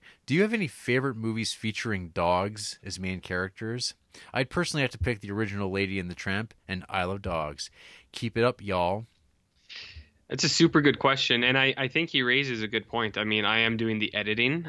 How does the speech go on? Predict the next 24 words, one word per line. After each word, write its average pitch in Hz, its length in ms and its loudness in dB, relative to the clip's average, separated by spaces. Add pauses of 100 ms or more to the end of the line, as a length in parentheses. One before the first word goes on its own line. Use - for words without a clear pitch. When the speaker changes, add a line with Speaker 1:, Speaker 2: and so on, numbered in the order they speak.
Speaker 2:
I 110 140 0
am 107 160 -2
doing 104 220 -4
the 95 80 -6
research. 107 720 -2
I 117 180 4
do 123 460 4
most 123 480 4
of 104 420 2 (100)
all 123 380 2
of 107 80 -6
the 98 80 -6
good 120 300 0
things. 92 520 -6 (140)
Speaker 1:
And 117 340 -2 (200)
it's, - 200 -16
many 117 220 -4
people 101 220 -4
don't 87 160 -6
realize 87 340 0
this, 82 380 -8
but 95 80 -2
you're 113 160 -2
actually 90 640 -4